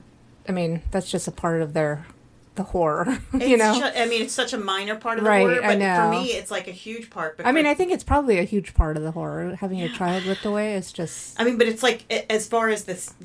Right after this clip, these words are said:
Speaker 2: there's so much that, that's,
Speaker 1: Right.
Speaker 2: I'm not saying minor isn't, like, a small detail. I mean, like, minor isn't, like, there's so much.
Speaker 1: There's
Speaker 2: It's, like,
Speaker 1: Oh, right, right,
Speaker 2: yeah,
Speaker 1: yeah.
Speaker 2: it's, like, it's just, oh, my gosh, it's terrible.
Speaker 1: I know,
Speaker 2: So
Speaker 1: it is.
Speaker 2: by age nine, or at age ni-, at age nine, um, Sojourner was sold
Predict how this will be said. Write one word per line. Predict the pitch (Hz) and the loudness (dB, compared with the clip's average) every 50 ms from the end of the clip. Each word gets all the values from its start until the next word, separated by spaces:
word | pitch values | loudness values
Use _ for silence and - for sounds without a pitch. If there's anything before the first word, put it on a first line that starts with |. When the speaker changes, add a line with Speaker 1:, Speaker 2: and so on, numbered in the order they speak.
| - - | -14 -12
Speaker 2:
there's | 196 185 - 190 180 - | -8 -4 -4 -4 -2 -4
so | - - - - 233 226 226 226 220 | -4 -2 0 2 2 2 2 2 0
much | 202 196 196 185 196 247 262 - - - - - - _ - | 2 2 2 2 2 0 -2 -4 -4 -6 -6 -6 -10 _ -4
that, | 202 196 180 165 | -2 -2 0 0
that's, | 175 165 156 156 156 151 - - - - | 2 2 2 2 0 0 -2 -6 -6 -4
Speaker 1:
Right. | - 202 | -2 0
Speaker 2:
I'm | 208 | 0
not | 214 208 - | 0 0 0
saying | 220 190 180 175 | 0 0 0 2
minor | 175 170 165 165 165 | 0 0 2 2 0
isn't, | 160 160 165 160 | -2 -2 -2 -4
like, | 160 - | -4 -4
a | 160 | -6
small | 160 - - 170 160 160 | -6 -4 -2 -2 -2 -2
detail. | 170 175 180 - 170 151 | -2 -4 -4 -4 -2 -2
I | 151 | -2
mean, | 156 160 160 156 | -2 -4 -4 -4
like, | 151 147 139 - | -4 -6 -6 -4
minor | 156 151 160 160 160 151 | -4 -4 -2 -2 -2 -4
isn't, | 147 147 156 151 | -4 -6 -6 -8
like, | 147 143 156 - | -8 -8 -6 -4
there's | 180 156 - - | -4 -4 -4 -4
so | - 180 170 165 | -4 -4 -4 -4
much. | 160 160 156 - - | -2 -4 -4 -2 -2
Speaker 1:
There's | 185 175 | -2 -2
Speaker 2:
It's, | 160 | -2
like, | 160 151 - - _ _ - | -4 -6 -8 -10 _ _ 2
Speaker 1:
Oh, | 214 214 226 196 185 | 4 6 6 4 4
right, | 185 190 185 175 165 - | 2 0 0 0 -2 -4
right, | 175 170 | -4 0
Speaker 2:
yeah, | 233 262 269 214 165 165 | 2 2 4 4 2 0
Speaker 1:
yeah. | 180 | -2
Speaker 2:
it's, | - - 214 | -4 -2 -2
like, | 196 190 185 - - _ | -4 -4 -4 -8 -14 _
it's | - 190 185 - | -10 -10 -10 -8
just, | - - 214 190 180 - - - - - - - _ _ | -8 -6 -6 -6 -6 -8 -10 -10 -12 -12 -12 -14 _ _
oh, | - 202 202 196 180 180 | -6 -4 -2 -2 -2 -2
my | 170 160 | -4 -2
gosh, | 160 160 156 156 - | -2 -2 -2 -4 -6
it's | - - - | -10 -14 -12
terrible. | - - 170 131 - - - - | -8 -6 -4 -4 -4 -4 -2 0
Speaker 1:
I | 185 180 | 2 2
know, | 170 165 | 2 2
Speaker 2:
So | 226 214 196 180 | 2 2 2 2
Speaker 1:
it | |
is. | 156 139 - 156 | -2 -6 -4 0
Speaker 2:
by | - 214 202 208 - - | 2 2 2 2 0 2
age | 233 247 262 269 269 - 214 | 2 2 2 2 -2 -2 -2
nine, | 214 214 220 220 196 110 67 76 117 185 196 208 226 - | 0 2 2 2 0 -2 -4 -6 -8 -10 -10 -12 -8 -2
or | - 196 190 | 0 2 2
at | 185 - | 2 2
age | - 247 240 226 220 - | 0 -4 -4 -4 -6 -8
ni-, | 170 - - | -8 -4 0
at | 196 208 202 | 0 0 0
age | 208 180 147 135 135 - | 0 -2 -6 -6 -8 -8
nine, | 143 85 71 85 95 - 180 180 - - - - - - - - _ _ _ - | -8 -8 -6 -6 -6 -8 -8 -10 -14 -18 -20 -20 -20 -20 -20 -20 _ _ _ 0
um, | 196 185 175 165 156 170 | 2 2 2 2 0 -2
Sojourner | 175 - - 214 185 190 214 208 202 202 196 | -4 -4 -4 -4 -2 0 0 2 4 4 6
was | 185 185 180 - - | 6 6 6 6 6
sold | - - 220 196 185 175 165 170 175 | 4 4 4 4 4 4 2 2 0